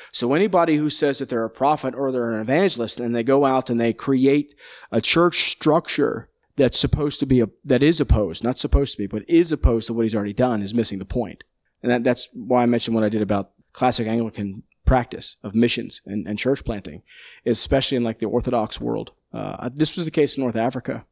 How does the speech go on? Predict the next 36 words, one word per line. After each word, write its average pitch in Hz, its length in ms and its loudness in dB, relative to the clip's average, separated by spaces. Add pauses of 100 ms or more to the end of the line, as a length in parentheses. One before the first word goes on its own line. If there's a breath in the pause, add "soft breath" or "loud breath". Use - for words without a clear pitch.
(580)
that 120 120 2
the 123 120 2
Anglicans 120 420 0
were 117 100 0
there 110 140 4
with 107 140 0
the 107 60 -2
Orthodox 110 420 -2
churches 107 340 -4
for 107 260 -8
several 113 280 0
decades 101 440 -2
back 98 260 -4
in 98 80 -8
the 98 60 -6
eighteen 98 200 -8
hundreds, 98 300 -8
I 92 60 -6
believe, - 360 -12 (300)
and 110 180 0
realized 113 760 2
that 110 160 0
there 110 100 2
were 104 80 2
large 110 320 2
portions 120 420 0
of 101 120 -6
the 92 320 -8
populations 110 640 0
that 101 120 -8
weren't 113 260 -4
hearing 107 240 -4
the 95 80 -8
gospel - 560 -6 (320 soft breath)
because 110 380 0
of 101 560 -6